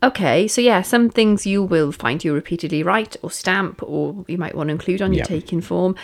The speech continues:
Speaker 1: and others will be more specific and require individual details. So
Speaker 2: Yes.
Speaker 1: that's obviously something you have to write out.
Speaker 2: Absolutely.
Speaker 1: And that leads me on to actually working against your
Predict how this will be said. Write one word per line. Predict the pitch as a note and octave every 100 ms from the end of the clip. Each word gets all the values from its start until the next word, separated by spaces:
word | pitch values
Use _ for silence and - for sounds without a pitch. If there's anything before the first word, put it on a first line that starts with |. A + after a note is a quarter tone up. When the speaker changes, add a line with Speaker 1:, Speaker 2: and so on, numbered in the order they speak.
| - -
Speaker 1:
and | A3+
others | A#3+ A#3
will | A3+
be | A3
more | G#3 G3
specific | - F#3+ F#3 F3+ F#3 F#3+
and | F3+ E3+
require | E3 F3+ F3
individual | E3 E3 E3 E3
details. | D3+ C3 - - A#2 B2
So | B2+
Speaker 2:
Yes. | B2+ D3
Speaker 1:
that's | - -
obviously | D#3 F3+ - D3
something | - - C#3
you | E3+
have | - -
to | -
write | - G3
out. | - - - -
Speaker 2:
Absolutely. | - - - - - - -
Speaker 1:
And | B3
that | G#4+ D5+
leads | F#4 - G3
me | A#2+
on | G2
to | -
actually | D3+ - F3+
working | F#3 G#3+ G3+ G#3+ G#3
against | G3 F#3+ F3 - - - - - - - _ - _ _ _ _ _ _ - -
your | F3 F3 F3 E3 E3 E3+ F#3